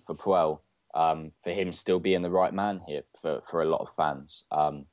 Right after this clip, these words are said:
and that they're, they're not f-, happy with the football. Uh, they don't think the results have been good enough,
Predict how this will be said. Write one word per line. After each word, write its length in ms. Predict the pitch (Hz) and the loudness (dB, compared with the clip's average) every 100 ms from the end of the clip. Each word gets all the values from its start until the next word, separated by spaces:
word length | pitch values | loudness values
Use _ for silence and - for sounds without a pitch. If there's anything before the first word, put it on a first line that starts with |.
| _ _ - | _ _ -8
and 120 | 87 | -2
that 120 | 87 90 | 0 4
they're, 200 | 87 78 | 4 4
they're 180 | 90 87 | 0 2
not 220 | 95 98 - | 2 -2 -4
f-, 80 | - - 87 | -16 -10 -6
happy 240 | 85 87 | -4 -4
with 140 | 82 | -8
the 80 | 78 | -10
football. 480 | - 87 - 82 87 _ _ - | -6 -6 -4 -6 -6 _ _ -2
Uh, 160 | 80 | 0
they 120 | 76 80 | 2 0
don't 180 | 104 | 0
think 140 | - 76 | -2 -8
the 60 | |
results 340 | 85 87 90 - | -4 -2 -2 -2
have 100 | 73 | -8
been 160 | 78 | -8
good 120 | 78 78 | -6 -4
enough, 280 | 78 82 | -2 -4